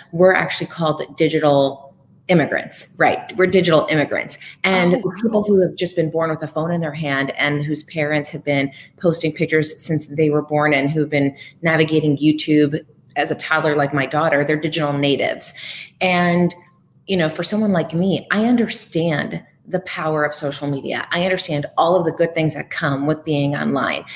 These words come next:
Speaker 1: I love being able to see friends and family and wish people a happy birthday, or,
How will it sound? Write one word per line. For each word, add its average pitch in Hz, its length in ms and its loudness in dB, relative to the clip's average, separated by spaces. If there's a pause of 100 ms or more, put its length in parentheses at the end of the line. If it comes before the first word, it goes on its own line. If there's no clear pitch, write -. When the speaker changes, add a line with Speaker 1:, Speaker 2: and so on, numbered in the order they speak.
(280)
Speaker 1:
I 160 120 2
love 160 420 4
being 156 180 2
able 151 320 2
to 151 140 -12
see 139 320 0
friends 139 500 -2
and 139 160 -4
family 156 540 2
and 139 400 -4
wish 160 220 -2
people 156 220 -4
a 147 40 0
happy 143 260 -2
birthday, 147 580 0
or, 135 240 4